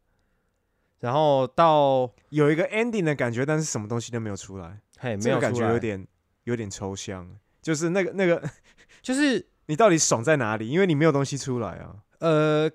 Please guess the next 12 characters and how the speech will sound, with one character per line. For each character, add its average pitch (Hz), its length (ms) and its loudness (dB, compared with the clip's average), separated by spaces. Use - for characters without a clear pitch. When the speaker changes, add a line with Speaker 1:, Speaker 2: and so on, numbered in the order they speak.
Speaker 1:
可 170 120 -4
是 226 160 -4
就 285 120 0
是 277 420 2
有， 165 160 4
那 226 100 6
个 240 140 4
应 220 140 2
该 226 120 4
就 220 80 -4
是 233 80 -2
射， 220 320 2